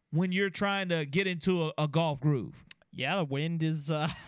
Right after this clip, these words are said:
Speaker 2: probably the biggest factor for the rest of the weekend now. If, if it cont-, I mean, like you said, if it's strong enough to blow down a tree, it's certainly strong enough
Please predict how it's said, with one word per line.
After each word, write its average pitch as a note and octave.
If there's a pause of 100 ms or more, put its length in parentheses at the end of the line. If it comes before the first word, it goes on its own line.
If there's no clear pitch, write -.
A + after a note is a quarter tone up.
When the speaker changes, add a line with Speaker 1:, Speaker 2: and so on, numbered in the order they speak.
(680)
Speaker 2:
probably E3+
the D#3+
biggest E3+
factor F#3
for F3+
the E3+
rest F3+
of F3
the F3
weekend F3
now. E3
If, D#3
if D3+
it D3+
cont-, D#3
I D3
mean, D3
like C#3+
you C#3
said, D#3+
if D#3
it's B2+
strong C3+
enough C3+
to D3
blow C#3
down C#3+
a B2+
tree, F3
it's C#3+
certainly C#3
strong C#3+
enough C#3